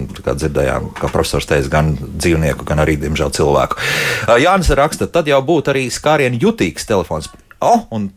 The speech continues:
un tā mēs arī lietojam, mēs sakām skārienu jutīgs ar to garo, nevis jutīgs, jutīgs.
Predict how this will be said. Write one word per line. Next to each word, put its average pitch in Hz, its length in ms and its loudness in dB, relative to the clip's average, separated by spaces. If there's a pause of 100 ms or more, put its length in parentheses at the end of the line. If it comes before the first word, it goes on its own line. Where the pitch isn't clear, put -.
(120)
un 110 160 -6
tā 143 160 2
mēs 107 240 -2
arī 123 160 -2
lietojam, 92 240 0
mēs - 160 -4 (160)
sakām 101 400 0
skārienu 117 640 0
jutīgs 101 1160 -2 (500)
ar 85 80 -4
to 101 200 0
garo, 95 420 0 (180)
nevis 73 240 -8
jutīgs, - 680 -8 (180)
jutīgs. - 540 -8